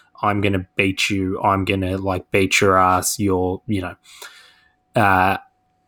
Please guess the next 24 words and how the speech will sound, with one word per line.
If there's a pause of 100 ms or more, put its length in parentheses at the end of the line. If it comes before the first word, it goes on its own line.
(600)
it
showed
that,
like,
Eddie
Kingston,
one,
still
had
the
trust
in
Jon
Moxley
that
he
wasn't
gonna
attack
him
from
behind
or
anything,